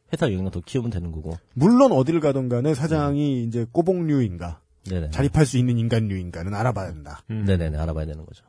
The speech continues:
Speaker 2: 음.
Speaker 1: 정말로 이게 경제지, 그 하루 경제, 아, 또 계속 오늘 또 경제 얘기만 나오는데.
Speaker 2: 네.
Speaker 1: 경제 뉴스가 제일 문제거든요, 사실은.
Speaker 2: 음, 네.
Speaker 1: 왜냐하면 사람들한테 너무 많이, 사람들 많이 구독해요. 많이 보고 다 아는 신문사들인데.
Speaker 2: 왜냐면
Speaker 3: 네.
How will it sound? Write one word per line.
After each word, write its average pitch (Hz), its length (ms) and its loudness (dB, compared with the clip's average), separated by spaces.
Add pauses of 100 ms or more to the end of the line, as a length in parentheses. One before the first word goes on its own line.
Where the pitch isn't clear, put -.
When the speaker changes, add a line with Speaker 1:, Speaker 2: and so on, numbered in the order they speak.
(120)
Speaker 2:
음. 85 240 -14 (360)
Speaker 1:
정말로 170 380 4
이게 123 240 2
경제지, 113 680 0 (240)
그 98 120 -6
하루 180 260 0
경제, 127 500 -2
아, 82 140 -8
또 135 180 -6 (120)
계속 107 280 -4
오늘 95 320 -2
또 95 220 -4
경제 101 240 0
얘기만 92 200 0
나오는데. 78 460 -8
Speaker 2:
네. 123 100 -2 (640)
Speaker 1:
경제 120 240 2
뉴스가 175 220 2
제일 143 180 4
문제거든요, 127 440 4
사실은. 85 680 -2 (160)
Speaker 2:
음, 160 140 -4
네. 101 80 -6
Speaker 1:
왜냐하면 139 240 2
사람들한테 185 420 0
너무 123 220 4
많이, 120 480 2 (240)
사람들 190 420 0
많이 151 200 4
구독해요. 104 520 -4
많이 87 240 -2
보고 98 320 -2
다 - 240 -8
아는 127 160 0
신문사들인데. 95 840 -4
Speaker 2:
왜냐면 247 320 4
Speaker 3:
네. 170 60 -4